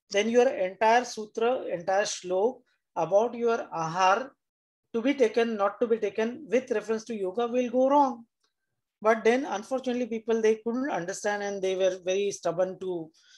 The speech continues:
say that that is what is right. I said, "Okay, fine." But I am now telling all of you, because you all must be also reading similar books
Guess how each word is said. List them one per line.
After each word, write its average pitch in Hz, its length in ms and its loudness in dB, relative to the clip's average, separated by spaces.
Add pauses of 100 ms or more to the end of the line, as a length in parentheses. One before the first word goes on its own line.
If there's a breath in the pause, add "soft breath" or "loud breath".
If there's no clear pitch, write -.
(140 soft breath)
say 202 260 4
that 165 400 2
that 165 160 4
is 180 120 -2
what 180 160 2
is 151 160 -4
right. 135 180 -2 (100)
I 151 60 -4
said, 160 220 -6
"Okay, 151 260 -6
fine." 123 320 -10 (420)
But 175 80 2
I 185 120 10
am 226 140 2
now 220 220 4
telling 240 400 0
all 190 240 0
of 277 160 0
you, 202 260 -8
because 185 280 -6
you 208 160 -4
all 214 400 0
must 202 260 -4
be 226 80 -4
also 208 300 0
reading 208 320 -4 (320 soft breath)
similar 277 340 6
books - 480 -2